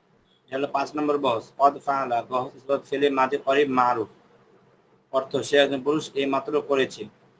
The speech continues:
তাহলে কদ ফাআলা এই ওজনে আপনি তিন পদ্ধতিতে গর্দান দিবেন। প্রথমে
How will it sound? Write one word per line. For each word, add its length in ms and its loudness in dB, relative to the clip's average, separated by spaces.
তাহলে 180 -10
কদ 140 6
ফাআলা 340 4
এই 120 2
ওজনে 300 0
আপনি 140 -4
তিন 140 -4
পদ্ধতিতে 440 -2
গর্দান 300 -2
দিবেন। 180 -6
প্রথমে 280 -2